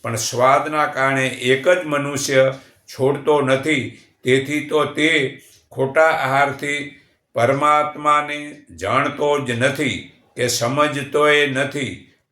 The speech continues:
જે ગીતા અધ્યાય ચાર શ્લોક ચોત્રીસ મુજબ તે જ્ઞાન બ્રહ્મનું તત્વદર્શી સત્સંગથી સાંભળી, તેને પ્રણામ કરી, તેને પ્રશ્ન પૂછી અને તે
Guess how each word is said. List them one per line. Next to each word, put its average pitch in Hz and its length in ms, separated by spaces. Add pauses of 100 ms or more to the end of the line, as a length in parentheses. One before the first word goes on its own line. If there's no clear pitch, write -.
જે 120 200
ગીતા 120 520
અધ્યાય 139 340
ચાર 135 680 (480)
શ્લોક 135 420
ચોત્રીસ 135 600
મુજબ 131 380 (580)
તે 131 140
જ્ઞાન 131 760 (460)
બ્રહ્મનું 135 760 (380)
તત્વદર્શી 143 840
સત્સંગથી 139 1080
સાંભળી, 135 720 (240)
તેને 135 300
પ્રણામ 143 640
કરી, 139 500 (540)
તેને 151 520
પ્રશ્ન 139 440 (120)
પૂછી 135 760 (340)
અને 139 320
તે 156 600